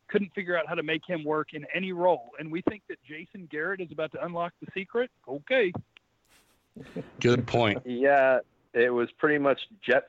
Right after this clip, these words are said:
Speaker 3: sweep, fake jet sweep motion, and that was about it.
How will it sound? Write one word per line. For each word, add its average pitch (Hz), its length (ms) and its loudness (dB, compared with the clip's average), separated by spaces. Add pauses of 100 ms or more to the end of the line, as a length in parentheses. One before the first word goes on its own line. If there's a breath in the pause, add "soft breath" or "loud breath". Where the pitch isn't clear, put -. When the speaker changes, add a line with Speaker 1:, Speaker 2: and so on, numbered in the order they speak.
(100)
Speaker 3:
sweep, 131 300 0 (380)
fake 123 280 2
jet 123 340 2
sweep 127 260 -4
motion, 139 600 -2
and 101 460 -4
that 117 160 6
was 131 160 -2
about 135 320 4
it. 143 240 4